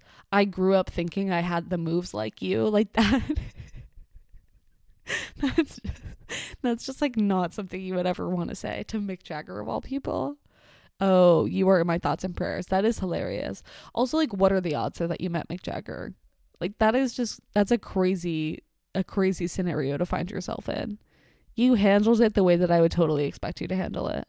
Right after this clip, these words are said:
Do you know what I mean? Like, that tracks. It totally tracks. People like Mick Jagger, he is living in such a weird alternate reality where, like, people are constantly embarrassing themselves in front of him. Do you know what I mean?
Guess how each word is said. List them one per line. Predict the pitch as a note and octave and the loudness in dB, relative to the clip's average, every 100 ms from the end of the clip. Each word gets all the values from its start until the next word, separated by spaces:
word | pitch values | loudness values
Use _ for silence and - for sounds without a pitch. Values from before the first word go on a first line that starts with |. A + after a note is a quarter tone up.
| - | -4
Do | - | 2
you | G#3+ | 4
know | G3+ | 4
what | G3 | 4
I | |
mean? | F#3 F3 F3+ | 2 2 2
Like, | F3+ F3 | 0 0
that | F#3 | -2
tracks. | - C#3+ C#3 E3+ - | -4 -6 -6 -6 -6
It | G#3 - | -6 0
totally | A#3 G3 - | 2 2 -4
tracks. | - - - - - - | -6 -8 -10 -16 -20 -12
People | - C4 C4+ D#4+ D#4+ D#4+ - | -4 -2 0 2 2 0 -4
like | G#3+ G3+ F#3+ | -4 -2 -2
Mick | G3 F#3 | -2 -2
Jagger, | - D#3+ E3 F3+ F3+ _ _ - _ | -2 -2 0 -2 -2 _ _ -20 _
he | - - C4 D4 D4+ - | -14 -2 2 4 2 2
is | A3+ F#3+ - _ | 0 0 -6 _
living | - F#3+ F#3 F#3 | -2 0 2 2
in | F3+ | 0
such | F3 F#3 F#3+ | 0 0 2
a | F3 E3 - | 0 -2 -4
weird | F#3 F3 F3 | -2 0 -2
alternate | D#3+ - F3+ F3 | -2 -4 -4 -4
reality | E3+ D#3 D#3+ F3 | -2 0 0 0
where, | F3 E3+ | 0 0
like, | E3+ - | -2 -4
people | - G3+ G#3 | -6 -2 -2
are | F#3+ | -2
constantly | E3+ - E3+ E3 - D2 F3+ | -4 -10 -8 -8 -10 -10 -8
embarrassing | F3 - - - F#3 | -6 -6 -6 -8 -10
themselves | F#3+ F3+ - G3 | -10 -8 -8 -8
in | F3 | -10
front | - F3+ | -10 -8
of | |
him. | - - | -8 -4
Do | F#3 | 0
you | A3+ | 2
know | G#3+ | 4
what | G#3+ | 2
I | |
mean? | G#3 G3+ G3+ | 0 0 -2